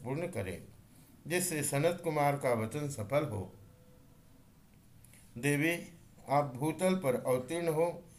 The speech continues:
पुनः रुद्रदेव की पत्नी होइए और यथा योग्य ऐसी लीला कीजिए, जिससे देवताओं को सुख प्राप्त हो। देवी, इससे कैलाश पर्वत पर निवास करने वाले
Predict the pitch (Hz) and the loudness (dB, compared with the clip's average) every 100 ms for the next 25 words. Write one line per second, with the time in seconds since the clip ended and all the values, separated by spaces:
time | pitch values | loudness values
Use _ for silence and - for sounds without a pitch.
0 | - - - 151 170 185 170 175 175 160 | -20 -20 -12 -2 4 4 4 2 -2 0
1 | 165 165 151 151 143 117 - 165 143 156 | 2 0 0 -6 0 -2 0 -4 0 0
2 | 151 165 170 - - - - - 165 180 | 2 0 -2 -12 -20 -20 -20 0 2 4
3 | 135 147 180 180 147 139 117 123 135 139 | 2 2 4 4 2 0 -2 -2 0 0
4 | 156 160 127 127 147 147 139 113 101 98 | -2 -2 0 4 2 2 -4 -2 -2 -2
5 | - - - - - 175 190 254 - 143 | -8 -20 -20 -20 -6 0 2 2 2 2
6 | 139 139 147 175 131 113 - 180 - 120 | 2 4 2 2 -2 -4 -4 -4 -4 -2
7 | 110 - 104 98 82 - - - - - | -2 -4 -6 -6 -8 -12 -20 -20 -20 -18
8 | 110 143 139 160 170 - - - - 170 | -4 0 0 0 -4 -12 -20 -20 -10 -4
9 | 185 196 190 175 143 139 165 - 139 143 | -2 0 2 4 4 6 6 4 0 2
10 | 160 160 151 127 117 143 151 - 127 147 | 2 0 -4 -2 0 2 0 -2 -2 2
11 | 160 131 101 | 4 4 2